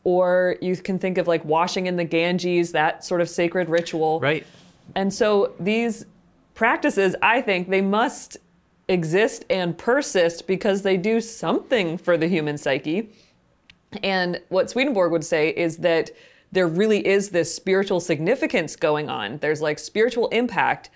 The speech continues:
Speaker 1: that is happening when you are participating in these rituals.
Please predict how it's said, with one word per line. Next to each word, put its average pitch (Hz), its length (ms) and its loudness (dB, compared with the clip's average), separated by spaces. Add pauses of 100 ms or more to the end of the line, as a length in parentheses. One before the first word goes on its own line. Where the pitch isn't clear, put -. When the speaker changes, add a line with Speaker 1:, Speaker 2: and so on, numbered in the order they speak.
(260)
Speaker 1:
that 165 200 2
is 160 160 2
happening 190 640 -2
when 156 260 -4
you 156 400 -4
are 147 180 0
participating 185 680 -2
in 151 100 -4
these 147 200 -6
rituals. 139 520 -4